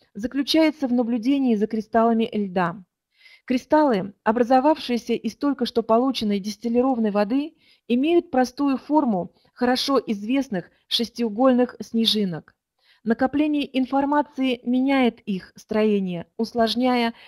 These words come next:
повышая их красоту, если информация добрая, и, напротив, искажая и даже разрушая первоначальные формы, если информация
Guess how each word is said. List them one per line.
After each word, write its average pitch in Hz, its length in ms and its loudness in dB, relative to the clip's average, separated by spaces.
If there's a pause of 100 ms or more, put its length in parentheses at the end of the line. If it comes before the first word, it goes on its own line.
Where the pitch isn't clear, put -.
(140)
повышая 269 460 4
их 240 240 -2
красоту, 208 680 -4 (880)
если 226 280 2
информация 214 560 0
добрая, 185 500 -2 (300)
и, 240 60 2
напротив, 254 600 0 (220)
искажая 240 800 0 (200)
и 240 80 -2
даже 285 440 4
разрушая 254 580 2
первоначальные 226 680 0
формы, 233 440 -2 (240)
если 240 300 -2 (100)
информация 220 680 0